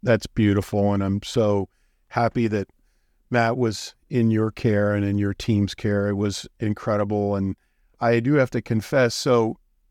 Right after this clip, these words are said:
you know, when Matt, um, he called me, and he said he was, uh, he said he was going to hospice, and, uh, we exchanged, you know,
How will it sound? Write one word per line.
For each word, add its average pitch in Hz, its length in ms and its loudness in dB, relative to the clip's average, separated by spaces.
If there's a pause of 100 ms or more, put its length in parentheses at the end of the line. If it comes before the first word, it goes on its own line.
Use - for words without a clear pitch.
you 123 100 -2
know, 107 300 0
when 120 240 -2
Matt, 131 300 0 (600)
um, 101 540 2
he 123 100 -2
called 110 300 4
me, 90 200 -4 (880)
and 117 200 2
he 113 80 0
said 127 240 0
he 120 140 2
was, 101 280 -4 (520)
uh, 95 440 -4
he 117 200 -4
said 127 180 0
he 131 60 4
was 120 160 2
going 113 240 2
to 107 80 -2
hospice, 95 720 -2 (720)
and, 98 500 0
uh, 92 320 0 (100)
we 123 200 -2
exchanged, 101 760 -2 (220)
you 104 120 -6
know, 95 300 -2